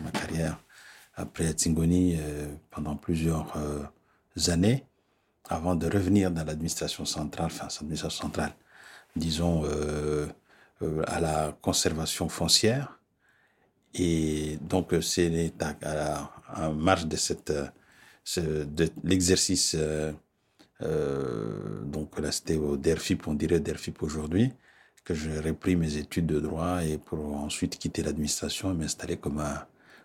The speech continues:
comme avocat. Entre-temps, et, et avant cela, bien évidemment, à la faveur de,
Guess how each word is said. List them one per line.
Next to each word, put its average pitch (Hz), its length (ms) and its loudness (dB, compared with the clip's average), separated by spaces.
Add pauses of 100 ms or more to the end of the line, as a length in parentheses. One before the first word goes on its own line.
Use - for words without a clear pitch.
comme 82 200 2
avocat. 76 400 -4 (520)
Entre-temps, 98 920 6
et, 87 460 2
et - 80 -8
avant 87 360 2
cela, 92 460 4
bien 90 180 -2
évidemment, 80 560 0 (1500)
à 110 80 8
la 101 100 10
faveur 110 500 8
de, 90 320 6